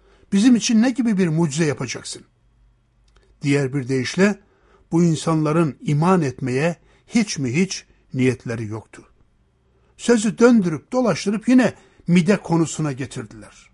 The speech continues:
Bu insanlar karınlarını doyurmaktan başka bir konuyla asla ilgilenmek istemiyorlardı. "Atalarımız çölde man yediler. Yazılı olduğu gibi yemeleri için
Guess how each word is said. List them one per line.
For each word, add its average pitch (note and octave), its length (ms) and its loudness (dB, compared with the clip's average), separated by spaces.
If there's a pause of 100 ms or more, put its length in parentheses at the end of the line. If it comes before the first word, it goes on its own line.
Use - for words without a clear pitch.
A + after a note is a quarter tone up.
(800)
Bu C#3+ 100 0
insanlar C#3+ 580 0
karınlarını D3+ 640 -2
doyurmaktan D3 580 0
başka G3+ 440 -2 (260)
bir D#3+ 220 0
konuyla D3 580 -2
asla E3 440 -2 (120)
ilgilenmek C#3 680 -4 (380)
istemiyorlardı. A2 840 -10 (1300)
"Atalarımız D3+ 720 0
çölde C#3 420 -2
man C3+ 300 -2
yediler. G#2+ 420 -14 (880)
Yazılı C#3+ 320 -2
olduğu D3+ 220 2
gibi G3+ 440 0 (440)
yemeleri E3+ 520 4
için G3+ 400 0